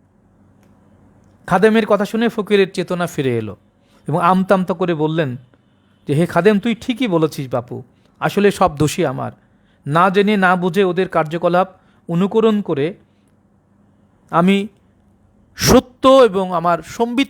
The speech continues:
থেকে আমি দূরে সরে পড়েছিলাম এবং আমি লোভে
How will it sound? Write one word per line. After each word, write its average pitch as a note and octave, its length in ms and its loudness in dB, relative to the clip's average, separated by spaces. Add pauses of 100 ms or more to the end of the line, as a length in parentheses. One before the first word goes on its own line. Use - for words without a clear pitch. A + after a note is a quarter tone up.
থেকে E3 280 -2
আমি C3 260 -6 (1300)
দূরে G#3+ 480 4 (400)
সরে F#3 320 -4
পড়েছিলাম D3 600 -2
এবং D#3+ 200 0
আমি F#3+ 300 -2 (800)
লোভে F#3 500 4